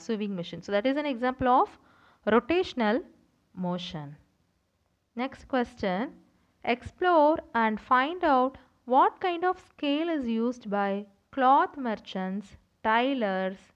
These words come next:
carpenters and mechanics to measure lengths. So merchant ஆ இருக்கட்டும், merchant means வணிகர்கள், those who sell, uh, their products,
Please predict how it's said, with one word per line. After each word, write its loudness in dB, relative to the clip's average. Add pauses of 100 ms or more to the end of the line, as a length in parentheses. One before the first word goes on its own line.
(180)
carpenters 2 (460)
and -4 (100)
mechanics -4 (400)
to -8
measure -4 (140)
lengths. -12 (760)
So -6 (460)
merchant -8
ஆ 0
இருக்கட்டும், -6 (100)
merchant -6
means -10
வணிகர்கள், -6
those -6
who -6
sell, -4 (140)
uh, -6
their -6 (140)
products, -6